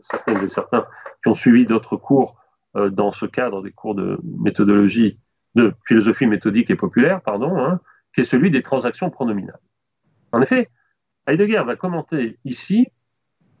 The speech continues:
une remarque de Humboldt selon laquelle les pronoms personnels dans certaines langues sont rendus par des adverbes de lieu. Je lis donc le, euh, cet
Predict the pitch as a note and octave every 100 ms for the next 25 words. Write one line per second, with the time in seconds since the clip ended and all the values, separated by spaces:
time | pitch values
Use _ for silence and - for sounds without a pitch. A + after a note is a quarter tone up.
0 | _ _ _ B2 C3+ D#3 A3 G#3+ C3 C3+
1 | A#2+ A2 D#3 A#3 - _ _ _ _ _
2 | _ _ _ - E3+ G#3+ G3 - G3 B2
3 | - _ - A#2+ F3+ A3 - G3 F3+ -
4 | - C#3 C#3+ D3 A2+ - - G#2 D3 A3
5 | - G3 - A#2+ G#2 G#2 A#2+ D3+ _ _
6 | _ _ _ - G3 C3+ C3 B2 G#3 D3
7 | A#2 A2+ A2+ C3+ C3 G2 F#2 D#2+ _ _
8 | _ G#2 F#2+ A#2 B2+ F#3+ A3 D#3 F3+ F3
9 | _ _ _ A2+ E3 D3+ - A#2+ C3+ B2
10 | - D3 -